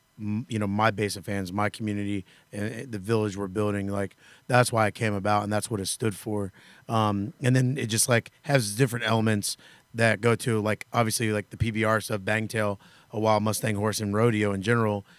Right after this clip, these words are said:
is a Bangtail, so there's a correlation there. So it allows me to have these little, like, uh, niche pockets or little channels that I can do other things and expose people to other things that, like, make me me.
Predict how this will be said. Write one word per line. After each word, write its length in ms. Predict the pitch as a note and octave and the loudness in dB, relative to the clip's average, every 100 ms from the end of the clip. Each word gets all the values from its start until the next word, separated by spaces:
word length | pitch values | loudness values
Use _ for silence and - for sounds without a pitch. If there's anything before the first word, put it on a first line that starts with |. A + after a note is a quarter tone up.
| _ | _
is 180 | - A2 | -8 -4
a 40 | G#2 | -2
Bangtail, 600 | G#2 G2+ G2+ G#2+ G#2 F#2 | 0 0 2 2 2 0
so 140 | G#2+ | -4
there's 180 | G#2 G2 | -4 -6
a 40 | |
correlation 500 | - A#2 G#2+ G2+ G#2+ | -6 -2 -2 -2 -4
there. 260 | G#2 G#2 G2 - - | -2 -2 -4 -10 -18
So 220 | - B2 | -4 0
it 40 | A#2+ | 2
allows 300 | A2 A#2+ A#2+ | 2 0 0
me 80 | A#2+ | -2
to 80 | |
have 240 | A2 A2+ G#2+ | 0 0 0
these 180 | G#2+ G2 | -4 -4
little, 200 | A2+ A2 | -2 -2
like, 200 | G#2 - - - _ | -4 -8 -20 -20 _
uh, 240 | B2 G#2+ F#2+ - | 0 0 0 0
niche 320 | A#2+ B2 - | 0 0 -2
pockets 520 | - A2 G#2 - - | 0 2 2 -2 -8
or 80 | A2 | -4
little 180 | G#2+ A2 | 0 0
channels 380 | - A2 G#2 G2+ | -2 -2 0 0
that 120 | G#2 | 0
I 80 | G2+ | -2
can 260 | G#2+ G2 - - - _ | -4 -6 -6 -16 -20 _
do 160 | C#3 B2+ | 4 6
other 160 | A#2+ | 6
things 280 | A#2 A#2+ G#2+ | 4 2 2
and 120 | G#2+ | 0
expose 440 | A2+ - - B2 G2+ | -2 -2 2 2 2
people 200 | B2+ G#2+ | -2 0
to 60 | |
other 160 | G#2 G#2+ | 0 0
things 220 | G2+ G#2+ | -2 -4
that, 160 | G2+ A2+ | -4 -4
like, 140 | G2+ - | -6 -6
make 260 | A2 G#2+ - | -4 -4 -4
me 220 | G2+ G2+ | -6 -4
me. 340 | F#2+ G2 G#2+ | -4 -4 -4